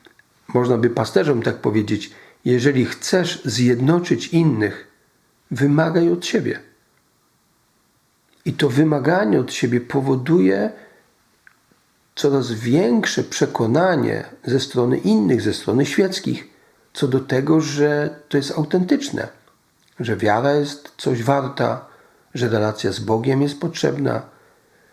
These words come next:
że głoszone słowo jest prawdziwe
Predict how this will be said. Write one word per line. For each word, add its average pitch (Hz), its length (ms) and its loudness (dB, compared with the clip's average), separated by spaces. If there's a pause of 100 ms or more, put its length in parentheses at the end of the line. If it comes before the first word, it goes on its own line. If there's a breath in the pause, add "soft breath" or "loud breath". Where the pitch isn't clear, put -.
(880 soft breath)
że 110 520 0 (1900)
głoszone 123 540 2
słowo 147 560 2
jest 135 420 -4
prawdziwe 135 800 0